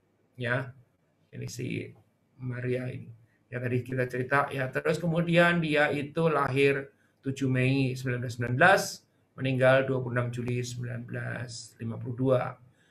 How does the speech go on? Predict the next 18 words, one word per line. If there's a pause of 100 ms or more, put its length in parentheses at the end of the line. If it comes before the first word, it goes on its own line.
(200)
Ia
adalah
istri
dari
Presiden
Argentina
Juan
Perón, (440)
delapan
belas
sembilan
lima
sampai
sembilan
belas
tujuh
puluh
empat,